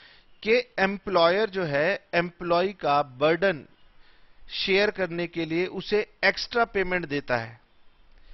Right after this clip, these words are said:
कैश पेमेंट देता है, जिसे हम बोलते हैं अलाउंस। हमारे अलग-अलग एम्प्लॉइज की ना अलग-अलग नीड होती है, इसलिए हम उन्हें सिर्फ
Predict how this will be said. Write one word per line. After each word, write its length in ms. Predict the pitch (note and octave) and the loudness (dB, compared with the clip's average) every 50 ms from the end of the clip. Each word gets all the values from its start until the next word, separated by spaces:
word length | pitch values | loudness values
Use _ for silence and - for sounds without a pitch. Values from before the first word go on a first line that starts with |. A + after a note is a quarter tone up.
| - - - - - | -20 -20 -14 -4 2
कैश 360 | F#3+ G3 G3+ G#3+ A#3 A#3 - | 4 6 6 6 6 2 0
पेमेंट 420 | - G3 F#3 F3 F3 F3 F3 E3 | -2 -2 -2 -2 -2 -4 -6 -6
देता 260 | C#3+ D3 C#3+ - C#3+ C#3+ | -6 -6 -6 -2 -2 0
है, 160 | C#3 C#3 C3 | 0 -2 -2
जिसे 300 | B2+ C#3+ D3+ - - F3+ | -4 -8 -6 0 0 0
हम 120 | F3 E3+ | 0 0
बोलते 320 | D#3+ D#3+ D#3+ D#3 - - F3 | -4 -6 -6 -6 -6 -8 -6
हैं 160 | F3+ F#3 - - | -6 -6 -6 -2
अलाउंस। 680 | - D3 C#3+ C3+ B2+ A#2 A2 A2+ - - - - - - - - _ _ - - _ - - - - - - _ _ _ _ _ _ - _ _ _ - - _ _ _ - - - - - | -2 0 2 2 0 -2 -6 -12 -14 -16 -18 -18 -18 -20 -20 -20 _ _ -20 -20 _ -20 -20 -20 -20 -20 -20 _ _ _ _ _ _ -20 _ _ _ -20 -20 _ _ _ -20 -20 -14 -4 -2
हमारे 420 | F3 F#3 G#3 A3 A#3 B3 C4 B3+ | 0 2 2 2 4 4 2 2
अलग-अलग 880 | - - - G3 G#3+ A#3+ C4 C4 A3+ - G#3+ G#3+ A3 A#3 B3 A#3+ A3 - - | 2 0 0 0 2 2 2 0 -2 -2 0 0 2 2 0 -2 -4 -6 -4
एम्प्लॉइज 640 | G#3+ G#3+ G#3+ G3+ - G3+ F#3 F3+ G3+ A3 A#3 - | -2 -2 -2 -4 -6 -2 0 0 0 0 -4 -8
की 160 | - - A3 A3 | -10 -12 -8 -4
ना 140 | A#3+ A#3+ | -2 -2
अलग-अलग 800 | A3+ - _ - F3+ G3 G#3 A3+ A#3 G#3+ G#3+ A3+ A3+ A#3+ A#3 G#3 | -4 -4 _ 0 0 2 2 2 2 2 0 0 0 0 -2 -2
नीड 340 | G#3 G#3 G3+ G#3 A3 A3 F#3 | -4 -6 -4 -2 -2 0 0
होती 280 | F#3 D#3 - - E3 F3 | 0 -2 -2 -6 -6 -4
है, 120 | F3+ G3 | -2 -2
इसलिए 300 | G3 - - G#3+ G#3+ A3 | -2 -4 -6 -4 -2 -2
हम 140 | G#3+ G#3 G#3+ | -2 -2 -4
उन्हें 180 | G#3+ G#3+ A3+ A3 | -6 -6 -6 -6
सिर्फ 320 | - - A#3 A#3 - | -6 -6 -6 -6 -8